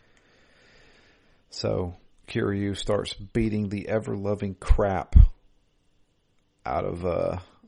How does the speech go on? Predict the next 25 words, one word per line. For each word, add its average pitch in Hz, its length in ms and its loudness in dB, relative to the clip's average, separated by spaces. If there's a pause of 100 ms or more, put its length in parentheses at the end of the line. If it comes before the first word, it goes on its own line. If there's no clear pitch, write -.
out 92 140 -2
of 90 80 -2
a-, 90 240 -2 (320)
Aoyama, 90 840 -4
a-, 98 320 0 (380)
Aoyama. 107 800 2 (1700)
And, 87 320 0
um, 82 440 0 (1200)
he's 101 140 -2
wanting 92 240 -2
to 98 60 -2
know 98 120 2
where 92 160 0
Daigo 92 560 -2
is. 92 240 -8 (1700)
Tell 90 140 -2
me 92 100 -2
where 95 200 2
he 95 120 0
is. 82 340 -4 (1600)
End 98 220 0
this 95 180 0
crap - 440 0
right 78 220 0
now. 71 280 -6